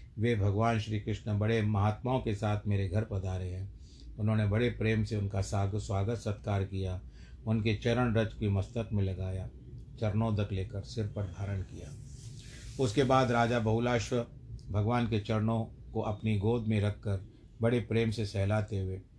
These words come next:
आनंदपूर्वक स्तुति करने लगे। "प्रभो, आप तो साक्षी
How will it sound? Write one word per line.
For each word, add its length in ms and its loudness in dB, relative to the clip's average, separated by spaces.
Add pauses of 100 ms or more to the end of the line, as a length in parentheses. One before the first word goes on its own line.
(220)
आनंदपूर्वक 680 0
स्तुति 300 -4
करने 320 -2
लगे। 260 -2
"प्रभो, 440 0 (680)
आप 280 6
तो 260 6 (180)
साक्षी 840 -2